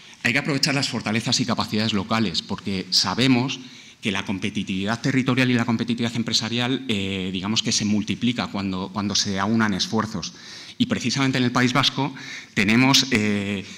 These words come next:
todos los ingredientes para tener una, un impacto muy grande. Hay industria, hay, eh, un sector, eh, tecnológico y de innovación, eh, hay instituciones que están orientadas a todo esto. Y yo creo que,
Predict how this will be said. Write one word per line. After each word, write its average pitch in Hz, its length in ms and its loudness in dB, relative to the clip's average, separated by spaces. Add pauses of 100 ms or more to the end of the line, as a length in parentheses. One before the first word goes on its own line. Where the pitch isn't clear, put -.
(280)
todos 131 320 0
los 120 200 2
ingredientes 113 600 2
para 101 260 -2
tener 104 240 -2
una, 104 380 0
un 113 160 2
impacto 104 460 0
muy 95 160 2
grande. 95 420 2 (400)
Hay 95 160 4
industria, 160 640 4 (220)
hay, 98 320 -2
eh, 101 260 0
un 101 160 4
sector, 107 560 4
eh, 98 140 2
tecnológico 127 640 2
y 120 60 4
de 107 80 2
innovación, 131 720 2 (340)
eh, 98 180 4
hay 110 80 6
instituciones 117 600 4
que 110 60 2
están 113 180 2
orientadas 107 460 2
a 95 60 -2
todo 104 180 0
esto. 147 340 0 (800)
Y 95 60 -10
yo 98 100 -4
creo 113 160 -2
que, 123 80 0